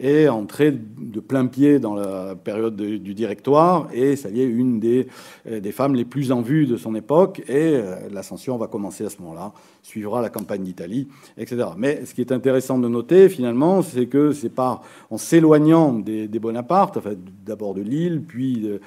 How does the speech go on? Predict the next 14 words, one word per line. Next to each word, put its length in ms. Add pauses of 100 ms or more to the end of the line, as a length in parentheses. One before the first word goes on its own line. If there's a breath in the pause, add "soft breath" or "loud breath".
(260 loud breath)
de 80
certaines 380
figures, 480
et 80
même 240
de 80
son 200
clan 280
provisoirement, 800
puisque 240
le 140
clan 260
va 80
revenir 440